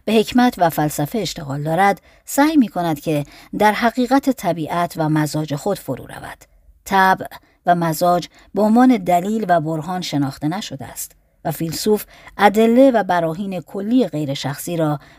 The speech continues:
برای استنتاج به کار می‌برد. اما در حقیقت مزاج و طبع او وی را بیشتر از هر مقدمه عینی خارجی رهبری می‌کند.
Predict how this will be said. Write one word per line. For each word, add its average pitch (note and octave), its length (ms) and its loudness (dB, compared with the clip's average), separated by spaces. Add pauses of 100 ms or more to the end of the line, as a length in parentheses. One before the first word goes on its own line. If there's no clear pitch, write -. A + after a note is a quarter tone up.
برای B3+ 300 4
استنتاج D#3 600 -4
به C3 60 -8
کار C#3 280 -14
می‌برد. - 480 -20 (500)
اما D#4+ 140 4
در G3+ 140 4
حقیقت E3+ 560 -2 (300)
مزاج G#3 560 2
و D#3 100 0
طبع G#3 340 -4
او F#3 380 -4 (280)
وی C4+ 140 8
را A#3+ 120 4
بیشتر E3+ 420 -4
از F3 140 -2
هر B3+ 220 -2
مقدمه E3 640 -2
عینی E3+ 440 -2
خارجی D3 640 -4 (200)
رهبری C#3+ 420 -6
می‌کند. - 460 -20